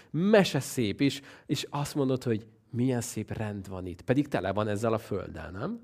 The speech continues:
De mégis azt mondod, milyen szép rend van. Fogod azt a földet, ezt a marék földet, ami szép rend volt, és eldobom ide, és azt mondom, hogy tiszta kosz.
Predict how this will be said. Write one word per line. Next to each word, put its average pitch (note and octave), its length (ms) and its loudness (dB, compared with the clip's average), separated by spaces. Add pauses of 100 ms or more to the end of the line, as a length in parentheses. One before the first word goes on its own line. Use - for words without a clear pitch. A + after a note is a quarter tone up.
(400)
De C#3 160 4
mégis E3 280 4
azt D#3+ 120 -2
mondod, A#2 240 2
milyen F#3+ 260 0
szép F#3 240 -6
rend C3 240 -4
van. A2+ 220 -8 (960)
Fogod D#3+ 300 4
azt A#2+ 180 0
a A2+ 40 -6
földet, A2+ 480 -2
ezt - 140 -12
a A#2+ 40 0
marék A2+ 340 2
földet, G#2+ 640 -2 (360)
ami A#2+ 200 2
szép A2+ 340 0
rend F#2+ 280 -4
volt, B2+ 260 -4
és - 180 -12
eldobom B2+ 480 2
ide, C#3+ 340 -2 (500)
és - 120 -10
azt D3 160 -4
mondom, B2+ 200 2
hogy A#2 80 -4
tiszta - 320 -6
kosz. - 460 -14